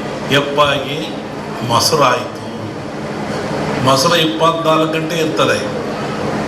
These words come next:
ಮತ್ತೇನಾಯ್ತು ಅದಕ್ಕೆ? ಮಂಥನ ಮಾಡಿದ ಮನುಷ್ಯ ಕಡದ, ಅದಕ್ಕೆ ಚಲೆಯನ್ನು ಕೊಟ್ಟ, ಆವಾಗ ಬೆಣ್ಣೆ ಆಯ್ತು, ಮಜ್ಜಿಗೆ ಆಯ್ತು. ಬೆಣ್ಣೆ ಆಯುಷ್ಯ ಎಷ್ಟು?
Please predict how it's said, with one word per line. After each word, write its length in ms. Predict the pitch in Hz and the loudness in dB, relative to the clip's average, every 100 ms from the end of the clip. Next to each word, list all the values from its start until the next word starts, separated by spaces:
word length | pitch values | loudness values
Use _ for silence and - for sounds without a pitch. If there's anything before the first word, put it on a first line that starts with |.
| - - - - | -2 0 0 0
ಮತ್ತೇನಾಯ್ತು 920 | - 160 - 196 190 185 175 180 170 | 2 2 2 2 4 4 4 2 2
ಅದಕ್ಕೆ? 640 | 160 156 156 143 143 143 143 - - - - - - - 120 | 2 2 2 2 2 0 -4 -8 -10 -10 -10 -8 -8 -4 0
ಮಂಥನ 460 | 135 143 151 165 165 | 2 2 0 2 4
ಮಾಡಿದ 340 | 156 156 151 | 4 2 2
ಮನುಷ್ಯ 500 | 147 143 143 - 131 104 - | 0 0 0 2 2 2 0
ಕಡದ, 260 | 131 139 151 131 - - - - - - - - - - - - | 2 2 4 2 0 -6 -10 -8 -8 -8 -6 -6 -4 -4 -4 0
ಅದಕ್ಕೆ 280 | 131 151 151 | 2 2 2
ಚಲೆಯನ್ನು 580 | 147 139 170 175 175 160 | 2 2 2 2 2 0
ಕೊಟ್ಟ, 240 | 143 - 120 123 147 156 - - - - - - - | 0 0 0 2 2 2 0 -4 -6 -4 -4 -4 2
ಆವಾಗ 600 | 139 156 160 175 180 - | 4 4 4 4 2 0
ಬೆಣ್ಣೆ 380 | 131 139 156 160 | -2 -2 2 2
ಆಯ್ತು, 540 | 156 151 139 175 170 | 4 2 0 -2 0
ಮಜ್ಜಿಗೆ 420 | 135 131 127 143 123 | 2 0 0 2 2
ಆಯ್ತು. 320 | 107 107 - - - - - - - - - - 151 147 151 - - - - - | 2 -2 -6 -8 -6 -6 -6 -6 -4 -4 -4 -4 -4 -2 -2 -2 0 0 0 0
ಬೆಣ್ಣೆ 380 | 139 156 180 190 | 2 2 2 2
ಆಯುಷ್ಯ 460 | 180 180 180 - 170 | 2 0 0 0 0
ಎಷ್ಟು? 600 | - - 196 - - | 0 0 0 0 0